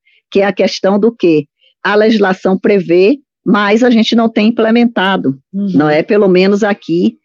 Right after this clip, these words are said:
Speaker 1: em, públicos, aqui em nosso Estado, não é? A gente pode ter de organizações da sociedade civil,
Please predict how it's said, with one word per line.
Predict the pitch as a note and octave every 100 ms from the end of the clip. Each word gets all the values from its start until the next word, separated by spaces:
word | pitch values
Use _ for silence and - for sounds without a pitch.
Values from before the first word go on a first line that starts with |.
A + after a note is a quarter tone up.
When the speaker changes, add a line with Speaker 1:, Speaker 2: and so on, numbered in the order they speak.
| _ -
Speaker 1:
em, | G3 F#3+ D#3+ -
públicos, | C4+ C#4 C4 C4 C4+ C4 - -
aqui | F#3 F#3+ - G#3
em | G#3+
nosso | F#3 F#3+ - G#3+ G#3+ - _ -
Estado, | - - D#3+ D3 B2+ - _ _ _ _ _
não | C#3+
é? | C#3 D#3
A |
gente | E3 F#3 -
pode | F#3 E3+
ter | E3+ F3 F#3 G3+ C4+ - -
de | C3+ F#3 G#3 G#3+ A#3+
organizações | G3+ A#3 G3 F#3+ G3 F3 - E3+ F#3
da | G#3 G3
sociedade | F#3+ - F#3 E3+ F#3
civil, | - A#3 E3 D3+